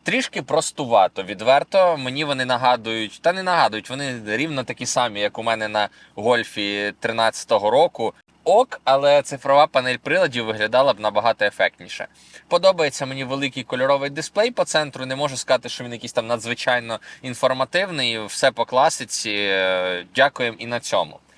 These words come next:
На центральній частині у нас дисплей мультимедійної системи. Е, тут було багато різних варіантів, е, магнітол, е, оцих мультимедіа. Е, в нашому випадку у нас сюди виводиться, е, інформація з парктроніків,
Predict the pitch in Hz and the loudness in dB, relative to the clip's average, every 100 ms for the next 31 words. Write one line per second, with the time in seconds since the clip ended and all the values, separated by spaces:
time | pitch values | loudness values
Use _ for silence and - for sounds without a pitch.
0 | _ - - 139 190 - 180 156 160 170 | _ -20 -6 0 0 0 -4 2 2 2
1 | 156 147 - 135 113 107 113 131 131 - | -8 -10 -6 -4 -2 -4 -2 0 0 -2
2 | 120 113 123 - 123 117 113 120 113 110 | -4 -4 -6 0 0 0 -6 -8 -8 -6
3 | 117 110 104 - 120 - 175 190 180 - | -6 -6 -8 -8 -10 2 2 2 -6 -8
4 | - - 113 117 113 151 143 143 143 139 | -18 -6 -2 -2 -2 -8 -6 0 2 2
5 | 143 143 123 127 117 117 - 113 127 120 | 2 2 0 -4 -4 -6 -2 2 4 4
6 | 113 107 - 107 98 107 107 107 104 101 | 2 -4 -10 -8 0 2 4 4 4 2
7 | 107 117 131 135 170 185 156 123 113 110 | 0 -4 -4 -4 2 2 2 -2 -2 -2
8 | 107 101 104 - 110 110 110 - 123 165 | -4 -4 -6 -6 -8 -8 -8 -6 -2 -2
9 | 160 135 117 110 - _ 110 113 113 110 | 0 0 0 0 -8 _ -4 0 2 0
10 | 135 160 - 135 123 131 120 117 - 120 | 0 -2 -2 -4 -2 -2 0 -2 0 -2
11 | 113 110 123 127 - 117 113 110 120 110 | -2 -2 -2 -2 0 0 0 0 -2 -2
12 | 107 - 110 104 104 101 - 98 101 117 | -6 -2 2 2 2 -4 -16 -10 -8 -8
13 | 117 127 123 120 110 - 107 101 117 - | -4 -2 0 2 0 0 -2 0 -2 0
14 | 156 - 226 226 196 190 | -2 0 -2 -2 -6 -10